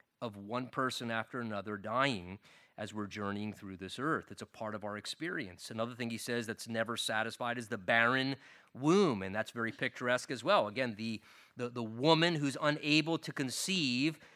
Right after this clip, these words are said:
will always keep yearning and yearning and yearning with the hope that somehow miraculously she will conceive and become a mother. A-, and it's hard to satisfy that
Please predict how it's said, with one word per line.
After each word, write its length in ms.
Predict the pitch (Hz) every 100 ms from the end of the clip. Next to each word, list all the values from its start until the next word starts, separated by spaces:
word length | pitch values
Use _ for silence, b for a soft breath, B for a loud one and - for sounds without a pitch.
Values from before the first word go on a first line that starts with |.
| b b b
will 300 | 147 151 151 185
always 500 | 175 180 196 180 -
keep 400 | - 160 156 -
yearning 1040 | 143 117 127 151 175 170 139 95 87 104 120 _ _ -
and 200 | 135 120
yearning 840 | 120 135 160 170 170 135 113 127
and 240 | - 131 120
yearning 640 | 127 156 175 139 127 113
with 300 | 117 190 190 -
the 100 | 196 -
hope 320 | 180 151 143 b b -
that 140 | 135
somehow 480 | - 156 147 147 147
miraculously 1040 | 139 127 120 139 147 147 120 - 123 120
she 280 | - - 127
will 140 | 123
conceive 460 | 120 107 - 107 104
and 100 | 92
become 280 | 95 90 90
a 60 |
mother. 360 | 95 98 85 - _ _ _ _ _ _ -
A-, 120 | 147
and 120 | 131
it's 100 | 120
hard 320 | - 139 143
to 80 | 156
satisfy 840 | - - 156 180 180 - 127 110 107
that 180 | 117